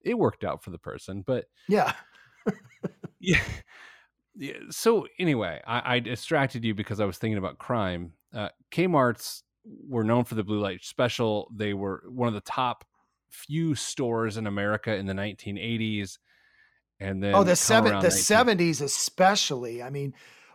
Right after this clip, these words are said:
Speaker 2: well, just so you kinda know the background, in nineteen sixty-two is a pretty important year for retail.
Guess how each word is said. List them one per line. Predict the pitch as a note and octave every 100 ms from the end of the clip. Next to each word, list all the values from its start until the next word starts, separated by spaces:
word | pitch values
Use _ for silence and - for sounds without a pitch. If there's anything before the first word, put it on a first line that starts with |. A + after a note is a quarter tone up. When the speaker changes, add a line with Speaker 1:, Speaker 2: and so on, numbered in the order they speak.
| _ D#3 - _ _ _ _ _ _ _ - _ _
Speaker 2:
well, | A#3+ A3+ G3 -
just | C#4 -
so | D4
you | B3+ F#3+
kinda | - G3+ F#3+
know | F3+ F3+
the | D3+
background, | D#3 C#3+ C#3 C#3 A#2+ B2 -
in | D3 C#3+
nineteen | D3+ B3+ A#3+ A3 G3+
sixty-two | - F3+ - E3 C3 F3 C#3
is | C3+
a | C3+
pretty | - G3+ G3 F#3 E3 - _ _ _ _ -
important | D3 - G3 F#3+ D3+ D3+
year | D3+ C#3 B2 B2
for | - C3
retail. | B2+ D#3 D3+ - A2 F2+